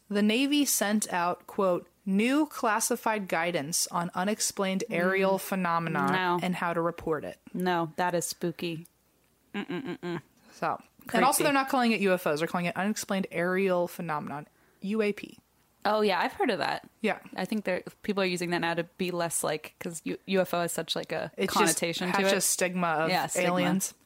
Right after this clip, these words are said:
Speaker 2: Yeah.
Speaker 1: So, yeah, so they're calling them U A Ps. Uh, so the biggest evidence from these incidents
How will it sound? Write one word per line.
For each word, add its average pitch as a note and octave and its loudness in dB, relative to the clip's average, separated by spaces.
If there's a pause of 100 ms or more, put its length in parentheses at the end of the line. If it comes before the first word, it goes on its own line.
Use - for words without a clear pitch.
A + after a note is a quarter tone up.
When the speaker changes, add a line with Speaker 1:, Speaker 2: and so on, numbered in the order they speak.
Speaker 2:
Yeah. F3 -10 (280)
Speaker 1:
So, - -2
yeah, F3+ 0 (340)
so - -2
they're F3+ 0
calling F#3 -2
them F3 -4
U F3 0
A D#3 2
Ps. - -10 (760)
Uh, G3+ 2
so - 0
the G#3+ 2
biggest C#4 0
evidence G#3 2 (100)
from G#3+ 2
these G#3+ 2
incidents F3 0